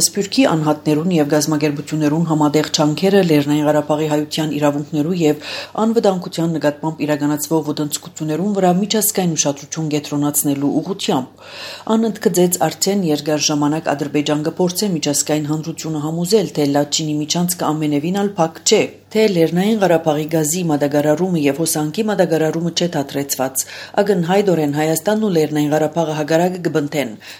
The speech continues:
Կգարձեմ, այս հակասությունը լուծելու լավագույն ձևը Լեռնային Ղարաբաղ և Լաչինի միջանցք միջազգային փաստահավաք առաքելություն գործուղելն է,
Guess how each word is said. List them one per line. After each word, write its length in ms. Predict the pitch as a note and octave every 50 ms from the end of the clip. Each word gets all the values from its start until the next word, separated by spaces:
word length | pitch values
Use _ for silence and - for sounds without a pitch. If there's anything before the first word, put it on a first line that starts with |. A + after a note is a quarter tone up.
| -
Կգարձեմ, 560 | - A#3 A#3 A3+ G3+ F3 D3+ C#3 D#3 D#3+ E3 E3 A#2+
այս 120 | D#3+ D#3 - -
հակասությունը 580 | D3+ D3+ D3+ D3 - - - - - E3+ E3 D#3 D3+
լուծելու 400 | D#3+ D#3+ D#3 - D#3 D3+ D#3 D3+ D3
լավագույն 460 | D3+ C#3+ C#3+ D3 - - - A3+ A3+ G#3+ -
ձևը 200 | G3 F#3 F3+ F3
Լեռնային 440 | E3 D#3 D#3 D3 C#3 D3+ D3+ D3+ D3 D3
Ղարաբաղ 360 | D3 D3 D3 - F#3 G3 F#3+ F#3
և 180 | D#3+ D#3 C#3+ C#3+ D3+
Լաչինի 320 | D3+ D3+ - - G3+ A3 A3+ G#3+
միջանցք 400 | G3 - F3+ F3 E3+ E3+ - - E3+
միջազգային 520 | E3+ - F#3+ F#3 F#3+ - - G#3 A3 A#3 A3+ G#3
փաստահավաք 500 | D#3+ D3+ - - D3+ D3 D#3 D#3+ D#3+ -
առաքելություն 540 | D3 D3+ D3 - D#3+ D3+ D3 D3 - E3 D3+ -
գործուղելն 560 | - D#3 D#3 C#3+ D3+ D#3 D#3 F#3 F#3+ F#3+ F#3 F3+
է, 80 | F3+